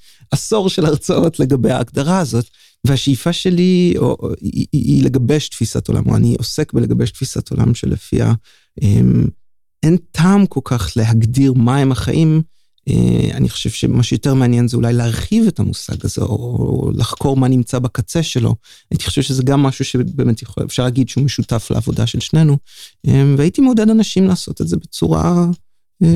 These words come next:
רחבה יותר. אני חושב שבעיניי עיר, למשל, זה דבר חי לכל עניין ודבר. מקיימת הרבה מהמאפיינים שנוהגים לייחס לתאים או למערכות, אה,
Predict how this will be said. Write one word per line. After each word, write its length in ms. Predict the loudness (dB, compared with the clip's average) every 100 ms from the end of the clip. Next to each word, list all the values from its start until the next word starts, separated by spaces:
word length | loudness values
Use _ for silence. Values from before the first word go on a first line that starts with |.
| 4
רחבה 500 | 2 2 0 0 2 0
יותר. 320 | 0 0 2
אני 140 | 0
חושב 200 | 0 -4
שבעיניי 640 | -2 -2 2 2 4 2 2
עיר, 240 | 0 2
למשל, 420 | 2 0 -2 -2 -2
זה 80 |
דבר 200 | 0 -2
חי 340 | -2 -4 -2 -2
לכל 260 | -2 -2 0
עניין 240 | 2 0 -2
ודבר. 360 | -4 -4 -4 -6 _ _ _ -8
מקיימת 640 | -4 0 0 2 0 -2 -4
הרבה 300 | 0 2 2
מהמאפיינים 800 | 2 0 0 0 2 2 0
שנוהגים 720 | 0 0 0 2 0 0 0 0
לייחס 400 | -2 -4 -6 -4
לתאים 880 | -4 -4 _ _ _ -2 2 2
או 40 | 2
למערכות, 720 | 0 0 -2 -4 -6 -6 -2 -2
אה, 280 | 0 0